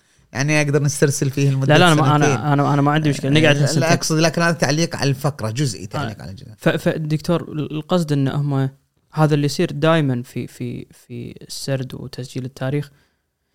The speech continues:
Speaker 2: يعني، هو وراه غرض عدل، هو ل-، لترسيخ أيديولوجية معينة، صح؟ إن، إن ال-، إن الخيرين هم الناس اللي وقفوا مع علي، وال-، والأشرار هم الناس اللي وقفوا ضده.
Speaker 1: في المثال هذا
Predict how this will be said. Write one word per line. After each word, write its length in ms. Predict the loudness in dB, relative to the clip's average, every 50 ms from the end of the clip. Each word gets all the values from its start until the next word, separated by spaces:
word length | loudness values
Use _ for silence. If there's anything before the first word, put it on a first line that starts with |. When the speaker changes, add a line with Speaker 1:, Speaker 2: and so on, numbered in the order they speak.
| _ _ -2
Speaker 2:
يعني، 140 | 2 4 4
هو 120 | 6 6
وراه 180 | 4 4 2 2
غرض 300 | 2 2 0 0 0 -2
عدل، 300 | -4 -6 -4 -6 -6 -4
هو 200 | -4 -2 -2 -2
ل-، 440 | -2 -2 -2 -2 -2 -2 -2 -2 -2
لترسيخ 640 | -4 -6 -6 -6 -4 -4 -4 -2 -2 -2 -4 -4
أيديولوجية 540 | -4 -4 -2 0 0 2 2 0 0 0 0
معينة، 440 | 0 0 -2 -2 -2 0 0 -2 -4
صح؟ 280 | -6 -10 -14 -12 -8 -6
إن، 140 | -4 -4
إن 240 | -4 -4 -2 -2 -2
ال-، 180 | -2 -2 -4 -8
إن 340 | -12 -14 -12 -8 -6 -4 -4
الخيرين 800 | -4 -4 -6 -8 -6 -4 -2 -2 0 0 0 0 0 0 0
هم 200 | 0 0 0 0
الناس 360 | 0 0 -2 -2 -4 -6 -8
اللي 160 | -8 -6 -6 -4
وقفوا 400 | -4 -4 -4 -6 -6 -4 -6 -6
مع 120 | -6 -8
علي، 560 | -10 -10 -12 -12 -12 -10 -8 -6 -6 -4 -4 -4
وال-، 300 | -4 -4 -6 -6 -6 -8
والأشرار 680 | -8 -8 -8 -8 -8 -10 -10 -8 -6 -4 -4 -4 -4
هم 140 | -6 -6 -6
الناس 300 | -6 -6 -6 -8 -10 -8
اللي 100 | -6 -4
وقفوا 340 | -4 -4 -4 -4 -4 -4
ضده. 340 | -4 -6 -8 -8 -10 -14 -16 _ _ _ _ _ _ _ _ _
Speaker 1:
في 100 | 0 2
المثال 360 | 4 4 4 4 2 2 2
هذا 340 | 0 -2 -2 -4 -8 -12